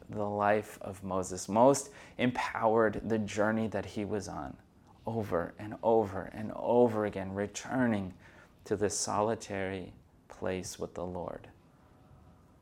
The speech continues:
asking him for intimacy and presence and clarity. God provided for him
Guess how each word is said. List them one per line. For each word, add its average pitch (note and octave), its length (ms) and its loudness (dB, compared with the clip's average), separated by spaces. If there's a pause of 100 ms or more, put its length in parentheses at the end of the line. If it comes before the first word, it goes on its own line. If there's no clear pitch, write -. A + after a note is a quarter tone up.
asking G2+ 380 -4
him G2+ 200 -2
for F2 180 -6
intimacy F#2+ 800 -8 (260)
and G#2+ 180 -10
presence - 760 -4 (380)
and G#2+ 160 -6
clarity. G2+ 840 0 (960)
God - 180 0
provided A#2 480 6
for A2 200 2
him G#2 300 -4